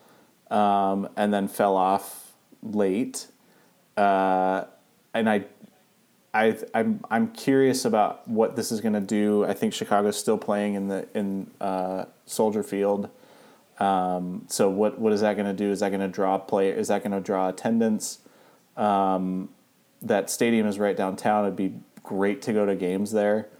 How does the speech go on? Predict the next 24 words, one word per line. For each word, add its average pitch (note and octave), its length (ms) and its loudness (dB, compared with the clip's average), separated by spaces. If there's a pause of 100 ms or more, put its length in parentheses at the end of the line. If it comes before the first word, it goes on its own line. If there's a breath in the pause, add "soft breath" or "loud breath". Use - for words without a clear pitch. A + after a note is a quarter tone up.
(360 soft breath)
Um, F#2 680 -6 (1000)
I G#2 360 0
remember G#2 520 2
Chicago G2+ 760 2 (640)
brought G#2 420 2
Schweinsteiger, B2 920 0 (160)
um, A2+ 600 2 (100)
to C3+ 100 -2
the B2 140 2
team, C3+ 580 0
and G#2+ 160 -2
it, G2 140 -2
like, G#2 420 0
kind B2+ 240 2
of A#2+ 240 0
boosted A#2+ 500 2 (440 loud breath)
attendance. A#2+ 500 0
It G#2 140 0
really A#2+ 380 4
didn't A2 340 2
change A2 460 0
the, - 140 -6 (200)
like, G2+ 380 -2 (260)
their, G2+ 640 0